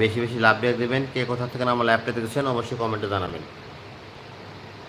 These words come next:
আরেকটি ভাই জয়েন হয়েছেন, কোথা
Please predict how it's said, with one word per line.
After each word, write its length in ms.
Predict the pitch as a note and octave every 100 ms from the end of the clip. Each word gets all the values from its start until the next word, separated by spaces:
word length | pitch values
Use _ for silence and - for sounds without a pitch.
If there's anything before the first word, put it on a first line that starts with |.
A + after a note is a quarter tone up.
| - - - - - - - - - - - - C#3+ C#3 - - - - - - - - -
আরেকটি 280 | A2 B2 - C#3
ভাই 100 | C#3 C3
জয়েন 180 | C3 C3+
হয়েছেন, 260 | C3+ D3+ D3+ C3+
কোথা 140 | B2+